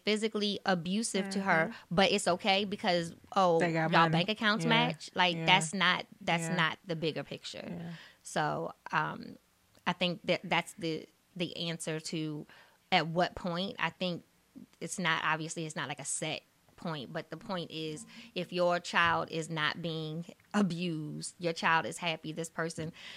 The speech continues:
Speaker 1: is loving your child in the way that they deserve to be loved, and they are not here, um, mooching.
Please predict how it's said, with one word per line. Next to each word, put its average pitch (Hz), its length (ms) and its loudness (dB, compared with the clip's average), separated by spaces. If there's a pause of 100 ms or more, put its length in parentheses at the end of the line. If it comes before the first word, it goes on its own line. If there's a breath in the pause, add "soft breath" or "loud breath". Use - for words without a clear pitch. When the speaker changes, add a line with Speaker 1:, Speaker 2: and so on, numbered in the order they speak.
(200 loud breath)
Speaker 1:
is 160 340 0 (320)
loving 175 580 2
your 165 200 -2
child 156 600 0 (440)
in 185 100 2
the 170 80 2
way 165 160 2
that 160 160 -6
they 160 200 0
deserve 160 440 -2
to 180 80 -12
be 170 120 -6
loved, 208 440 -2 (1600 soft breath)
and 175 180 2
they 170 140 6
are 160 80 2
not 165 220 2
here, 175 600 0
um, 151 540 -2
mooching. 233 680 2